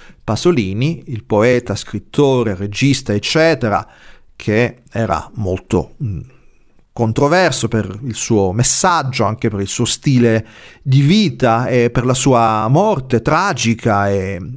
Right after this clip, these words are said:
ammantata di mistero. Infine, un altro grande scrittore italiano che io amo molto, Beppe Fenoglio, il piemontese Fenoglio, lo scrittore partigiano che ha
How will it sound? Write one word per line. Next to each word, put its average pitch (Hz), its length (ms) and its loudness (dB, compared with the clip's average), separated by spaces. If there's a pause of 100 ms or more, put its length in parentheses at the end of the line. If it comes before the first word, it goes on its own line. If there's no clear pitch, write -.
(100)
ammantata 127 840 2
di 107 480 0
mistero. 120 680 2
Infine, 190 600 2
un 135 120 2
altro 131 480 2
grande 120 560 2
scrittore 123 840 0
italiano 123 840 2
che - 100 -2
io 113 500 2
amo 117 680 0
molto, 123 560 2
Beppe 131 500 0
Fenoglio, 123 800 -2
il - 100 -8
piemontese 113 1120 -2
Fenoglio, 117 640 0
lo 117 100 2
scrittore 120 760 -2 (380)
partigiano 123 1000 0 (260)
che 117 240 2
ha 107 280 2